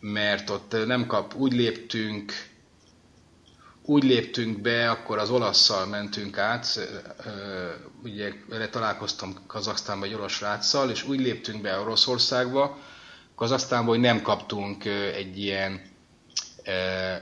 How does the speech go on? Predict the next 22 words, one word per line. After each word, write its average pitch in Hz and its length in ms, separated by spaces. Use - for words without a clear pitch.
átmeneti 101 1040
importra 98 840
vonatkozó 90 680
papírt 82 420
a 85 40
motorokhoz, - 880
ugye, 92 100
motorhoz. - 720
És - 100
akkor 110 200
ezt 104 100
számon 98 380
kérték 95 440
rajtam, 110 580
ugye, 101 340
nem 95 220
tudom, 92 140
hogy 95 60
ilyet, 92 200
ilyet 92 160
nem 98 180
kaptam 117 680